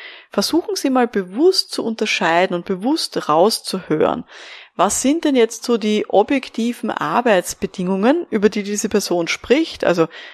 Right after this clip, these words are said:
geht's da zum Beispiel um Aufgaben oder geht's da um die Zeitdauer?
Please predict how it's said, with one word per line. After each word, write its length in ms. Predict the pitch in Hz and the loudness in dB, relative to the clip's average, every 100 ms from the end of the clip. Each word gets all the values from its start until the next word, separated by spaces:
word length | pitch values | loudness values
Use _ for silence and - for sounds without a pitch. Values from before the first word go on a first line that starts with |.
| - | -12
geht's 220 | - 190 | 0 0
da 100 | - | 2
zum 120 | 180 180 | -2 -2
Beispiel 320 | 170 - 165 | -2 -2 -4
um 200 | - 156 | -6 -6
Aufgaben 720 | - 147 240 - 233 214 202 190 | 2 4 2 2 2 2 2 -2
oder 360 | - 170 165 | 0 2 2
geht's 280 | - 170 - | 0 -4 -4
da 80 | - | -6
um 180 | 160 156 | -6 -8
die 140 | 151 | -10
Zeitdauer? 1160 | - - 151 156 - - _ 143 147 160 302 | -6 -2 -2 -4 -10 -20 _ -4 2 4 4